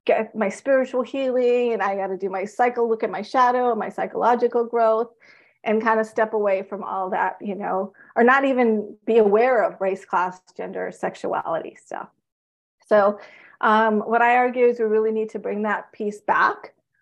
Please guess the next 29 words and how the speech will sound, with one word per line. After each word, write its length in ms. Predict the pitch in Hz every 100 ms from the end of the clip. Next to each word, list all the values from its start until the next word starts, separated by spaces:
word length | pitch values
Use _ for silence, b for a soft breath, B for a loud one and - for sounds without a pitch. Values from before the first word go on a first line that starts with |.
| _ -
um, 400 | 208 202 196 190 -
and 140 | 214
that 120 | 214
integral 460 | 220 220 233 220 214
education 680 | - 208 208 214 208 208 196
in 100 | 208
a 40 | 185
contemporary 580 | 202 208 269 330 415 277
context 720 | - 196 196 208 202 196 -
is 160 | 202
best 460 | 185 208 196 196 -
when 160 | 214 202
it's 120 | 202
integrated 600 | 208 208 208 202 196 196
with 160 | 190 185
insights 560 | 185 185 196 175 175
from 140 | - 180
feminism, 880 | - 240 240 240 233 240 226 220 220
critical 420 | - 196 208 180
pedagogy, 840 | - 214 208 214 214 208 208 208
decolonial 600 | 202 196 - 196 196 196 190
pedagogies, 760 | 196 208 208 208 202 208 214
which 180 | 196 190 - b b b -
also 300 | 202 196 220
indigenous 500 | 185 202 202 202 196
pedagogies, 800 | - 190 185 180 190 190 190 190
eco-pedagogies, 960 | - 180 170 - 185 185 180 180 196 185
and 160 | - 180
others. 580 | - 190 214 349 -